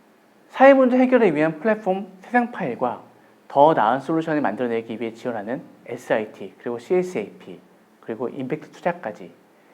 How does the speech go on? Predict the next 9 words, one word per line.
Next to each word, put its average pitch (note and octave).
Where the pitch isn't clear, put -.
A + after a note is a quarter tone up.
이렇게 C3+
재단의 D3+
실험적인 A3+
사회변화 G#3+
프로젝트에 G3+
대해서 B2+
간단하게 C#3
소개를 D#3+
드렸고요. C#3